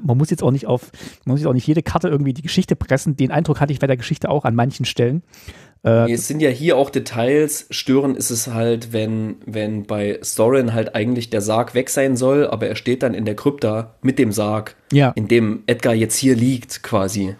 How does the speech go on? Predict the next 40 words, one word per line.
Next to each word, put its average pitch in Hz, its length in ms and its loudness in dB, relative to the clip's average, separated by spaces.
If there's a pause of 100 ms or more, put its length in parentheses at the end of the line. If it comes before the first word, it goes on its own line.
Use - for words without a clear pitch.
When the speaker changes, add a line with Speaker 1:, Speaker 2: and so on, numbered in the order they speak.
(500)
Speaker 2:
Ähm, 101 640 -2
und 101 420 0 (380)
da, 120 380 4
finde 131 240 0
ich, 113 80 0
sollte 120 240 4
man 107 120 2
schon 127 140 2
erwarten, 110 380 0
ich - 80 -4
meine, 104 140 0
bei 107 80 0
den 101 100 0
Kostümen 127 460 -2
achten - 300 -6
sie 143 100 0
ja 135 120 4
drauf, 135 360 0
wenn 123 100 0
die 120 100 0
Characters 131 640 -2
gebaut 127 480 2
werden, 127 380 0
dass 113 200 -4
die - 140 0
immer 117 200 0
gleich 110 360 0
aussehen, 127 560 2
ne? 131 160 2
Dass 123 140 -2
die - 80 -6
immer 120 140 2
einen 110 180 2
ähnlichen 123 460 -2
Gestus 139 460 2
haben, 127 220 0
auch 110 160 -2
wenn 110 140 0
sie 107 60 -4
sich 104 180 -4